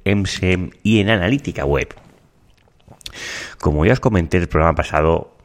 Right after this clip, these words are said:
hoy es mi cumpleaños. Bueno, hoy no. Realmente hoy no es mi cumpleaños, pero ahora mismo, si es viernes, si estás escuchando este podcast cuando, cuando sale publicado,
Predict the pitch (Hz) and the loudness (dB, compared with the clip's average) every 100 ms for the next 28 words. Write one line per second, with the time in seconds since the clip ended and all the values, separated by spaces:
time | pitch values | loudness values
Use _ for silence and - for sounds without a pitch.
0 | - - - - - _ _ _ - 87 | -20 -20 -20 -20 -20 _ _ _ 2 4
1 | 90 92 92 95 87 107 95 104 95 73 | 6 4 4 2 4 2 4 4 4 2
2 | - 139 - 247 294 117 107 - - _ | 0 0 0 -4 -6 -4 -4 -6 -10 _
3 | _ _ - - - 104 123 123 143 - | _ _ -20 -10 -2 2 2 2 0 2
4 | 123 139 127 107 92 78 80 78 - 76 | 2 4 2 0 -2 -2 -2 -2 -2 0
5 | 85 123 117 113 123 131 - 82 98 - | 2 4 2 2 2 0 0 0 0 2
6 | 95 90 95 87 82 101 110 - 101 82 | 2 2 0 -2 -4 -4 -4 -4 -4 -4
7 | 78 76 - - 92 92 98 - 78 - | -2 -2 -4 -6 -6 0 0 0 -4 -6
8 | - 69 - _ - 76 71 71 67 65 | -16 -16 -20 _ -8 -6 -2 0 0 -4
9 | - - - - - - - - - 87 | -12 -20 -18 -12 -6 -6 -6 -12 -4 -2
10 | 76 76 76 76 87 82 78 101 139 | -2 -2 -2 0 0 0 2 2 2